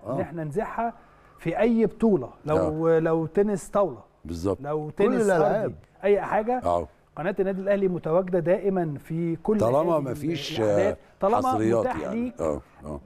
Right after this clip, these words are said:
Speaker 2: طالما احنا ما بنذاعهاش على الشاشه،
Speaker 1: بالظبط.
Speaker 2: يبقى مش متاح لينا ان احنا
Speaker 3: و-،
Speaker 2: ننقل.
Speaker 3: والحقيقه كمان بغي-، بغض النظر عن البث يا كابتن، ودي مش مجامله ليكوا الحقيقه، حتى ما تلتمس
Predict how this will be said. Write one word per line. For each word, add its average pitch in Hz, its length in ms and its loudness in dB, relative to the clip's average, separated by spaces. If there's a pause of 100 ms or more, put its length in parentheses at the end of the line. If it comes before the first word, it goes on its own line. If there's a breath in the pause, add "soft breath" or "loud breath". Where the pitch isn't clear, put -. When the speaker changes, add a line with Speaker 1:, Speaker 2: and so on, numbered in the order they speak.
Speaker 2:
طالما 202 240 0
احنا 196 160 -4
ما 170 60 -2
بنذاعهاش 156 540 -6
على 165 80 -8
الشاشه، 220 340 -8
Speaker 1:
بالظبط. 160 340 -2
Speaker 2:
يبقى 170 100 -2
مش 180 180 -2
متاح 180 240 -2
لينا 196 180 0
ان 180 80 0
احنا 151 200 0
Speaker 3:
و-، 160 120 4
Speaker 2:
ننقل. 185 140 2
Speaker 3:
والحقيقه 175 460 4
كمان 190 680 -2
بغي-، 147 240 4
بغض 156 480 0
النظر 180 340 4
عن 139 180 2
البث 135 440 0
يا 120 100 2
كابتن، 139 380 -2
ودي 131 320 2
مش 147 200 2
مجامله 165 400 2
ليكوا 127 320 2
الحقيقه، 95 260 0 (320 loud breath)
حتى 175 540 0
ما 156 260 -2
تلتمس 156 840 0